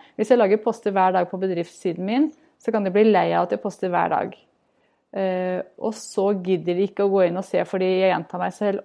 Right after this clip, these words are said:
Og enda en post fra Eivor. Hva har du å si til det? Her har du. Dette er din arena.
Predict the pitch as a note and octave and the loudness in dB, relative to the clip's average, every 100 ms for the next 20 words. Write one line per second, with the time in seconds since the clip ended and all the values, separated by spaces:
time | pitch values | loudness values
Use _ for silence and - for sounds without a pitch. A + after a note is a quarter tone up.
0 | - C#4+ D4 G#3+ E3+ E3 G3+ - F3 - | 2 2 2 -4 -2 -2 -2 -6 -8 -6
1 | - E3+ E3 - _ _ _ _ - A#3 | -2 -2 -2 -4 _ _ _ _ -4 2
2 | C4+ A3 G3 G#3+ G#3 G#3 G#3 C4 C4 F#3+ | 2 4 2 2 2 4 8 10 8 6
3 | G3 - G3+ A3 F#3+ F3+ E3 E3 E3+ G3 | 2 0 0 0 0 -2 -2 -2 -2 -4